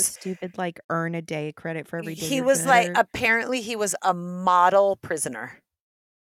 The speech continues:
Speaker 2: Yeah, because he wants to fucking get out.
Speaker 1: And get out he did. He was actually paroled to my old stomping grounds, by the way, Contra Costa County. Um,
Speaker 2: Okay.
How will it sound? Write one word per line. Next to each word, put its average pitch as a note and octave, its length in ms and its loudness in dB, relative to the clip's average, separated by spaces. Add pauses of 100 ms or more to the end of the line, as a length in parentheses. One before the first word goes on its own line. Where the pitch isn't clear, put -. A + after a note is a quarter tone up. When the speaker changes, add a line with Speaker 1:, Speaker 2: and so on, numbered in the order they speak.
(180)
Speaker 2:
Yeah, G4 200 -6
because D4+ 220 -2
he D4+ 80 -4
wants D4+ 160 -10
to D4+ 60 -14
fucking E4+ 320 -8
get F#4 140 -2 (240)
out. F#4+ 140 -4 (540)
Speaker 1:
And C4 380 2
get C#4 140 4
out F4 240 6
he D4 180 -6
did. C4+ 400 0
He C4 260 -6
was C#4+ 240 -2
actually C4+ 440 0
paroled A3 680 2
to G#3 500 0 (600)
my D3+ 220 -10
old C#3 180 -14
stomping F3 420 -8
grounds, B2 420 -12
by G#2+ 180 -10
the B2 100 -8
way, C3 180 -4
Contra - 400 -4
Costa F#3+ 340 -2
County. D#3 560 -8 (600)
Um, E3 580 0
Speaker 2:
Okay. - 40 -8